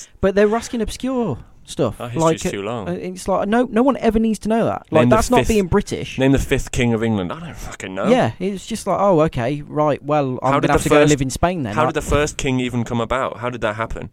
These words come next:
Speaker 2: Uh, pff, I haven't got, well, it depends. I don't know. There were
Speaker 1: Just some
Speaker 2: probably
Speaker 1: guy that was
Speaker 2: multiple kings
Speaker 1: stronger than
Speaker 2: and
Speaker 1: everybody else?
Speaker 2: Yeah. Oh, have you seen the Cheddar Man? I
Speaker 1: In his
Speaker 2: love that.
Speaker 1: village?
Speaker 2: Talking about people,
Speaker 1: Cheddar Man.
Speaker 2: people
Speaker 1: Oh,
Speaker 2: getting
Speaker 1: yeah.
Speaker 2: outraged. Yeah.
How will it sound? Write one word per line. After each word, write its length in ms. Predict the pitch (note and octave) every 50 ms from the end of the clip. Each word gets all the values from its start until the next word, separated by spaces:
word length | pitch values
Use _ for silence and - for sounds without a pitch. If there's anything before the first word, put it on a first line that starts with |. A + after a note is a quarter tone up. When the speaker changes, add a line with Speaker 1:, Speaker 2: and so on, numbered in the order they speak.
| _ -
Speaker 2:
Uh, 100 | - B2+
pff, 280 | - - - - - - _ _ _ _ _ _ _ _ _ _ _ _ -
I 100 | - D#3
haven't 180 | D#3 C#3 B2+
got, 120 | B2 - -
well, 160 | D#3+ D#3 C#3+
it 60 | -
depends. 360 | - - D#3 D#3+ D#3 B2+ A2
I 140 | C3+ A#2+ C3
don't 140 | B2 A2 G2+
know. 120 | A2 A#2
There 140 | A#2 B2 A#2
were 80 | A2+ A#2
Speaker 1:
Just 120 | A2 -
some 80 | - A2+
Speaker 2:
probably 200 | - A2+ A2 A2
Speaker 1:
guy 40 | A2+
that 80 | C#3+
was 200 | D#3 F3 F3 -
Speaker 2:
multiple 220 | - - - C3+ B2
kings 200 | - - B2+ A#2+
Speaker 1:
stronger 240 | A#2+ B2 A#2+ A2+ A#2 A2+
than 40 | A2
Speaker 2:
and 80 | A2 A2
Speaker 1:
everybody 320 | G#2+ A2 G#2 A2 G#2 G#2
else? 180 | G#2+ B2 C#3 D3
Speaker 2:
Yeah. 200 | D3 C#3 C3+ B2 - _ _ _ _ _ _ _ -
Oh, 200 | - D3 D#3+ D#3+ D#3+
have 80 | D3+
you 80 | D3+ D3+
seen 160 | - - E3
the 60 | D3+ C#3
Cheddar 220 | - F3 E3 D3+
Man? 240 | C3+ - A2 G#2 G2 -
I 80 | - B2+
Speaker 1:
In 60 | C3+
his 80 | C3+ D3
Speaker 2:
love 80 | D3+ C3
that. 60 | G#2+
Speaker 1:
village? 320 | A#2 C3+ A#2+ G#2+ - - -
Speaker 2:
Talking 280 | - D#3 C#3+ C#3 - C3
about 200 | A#2 C3 B2+ -
people, 100 | - C3+ B2+
Speaker 1:
Cheddar 100 | A2+ G2
Man. 80 | G#2+ -
Speaker 2:
people 240 | - C#3 A#2+ C3+ C#3
Speaker 1:
Oh, 60 | D3+
Speaker 2:
getting 140 | C3+ B2 B2+
Speaker 1:
yeah. 140 | D3+ - D3+
Speaker 2:
outraged. 260 | A#2 A2+ G#2+ A2 A2 B2
Yeah. 280 | C3+ C3+ C3+ B2 A#2+